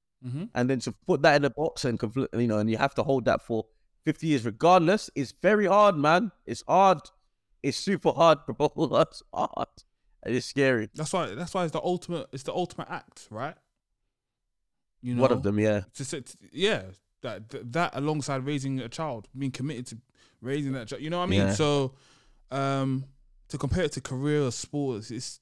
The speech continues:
Speaker 1: it's, it's again, it's, it's, uh, it's, it's inflammatory, and then it's inflammatory to just pin it on, you know, why can't success? It's just, I get it. It doesn't go nowhere. I'll take this one example. Tom Brady,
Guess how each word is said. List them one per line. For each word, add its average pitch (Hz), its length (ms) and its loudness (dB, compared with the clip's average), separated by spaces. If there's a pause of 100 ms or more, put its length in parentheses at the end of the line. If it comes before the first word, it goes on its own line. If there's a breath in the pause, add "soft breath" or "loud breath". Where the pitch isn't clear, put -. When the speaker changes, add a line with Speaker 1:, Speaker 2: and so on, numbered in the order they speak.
(140)
Speaker 1:
it's, 113 200 -12
it's 131 160 -8
again, 139 280 -4
it's, 127 200 -6
it's, 113 260 -12
uh, 117 180 -10
it's, 120 140 -8 (120)
it's 107 120 -10
inflammatory, 127 840 -6 (580)
and 120 100 -6
then 123 80 -2
it's 117 100 -4
inflammatory 131 440 -4
to 120 100 -8
just 120 200 -10
pin 127 180 -6
it - 40 -10
on, 110 400 -8 (200)
you 107 100 -14
know, 92 160 -12
why 101 300 -10
can't 95 200 -12
success? 87 260 -16
It's 92 140 -12
just, - 260 -10 (480 soft breath)
I 117 100 -6
get 117 220 -2
it. 85 120 -6
It 104 60 -10
doesn't 127 240 -4
go 123 160 0
nowhere. 107 260 -2
I'll 135 100 -2
take 156 160 -2
this 165 140 -2
one 143 100 -2
example. 113 360 -6
Tom 180 260 -4
Brady, 135 480 -6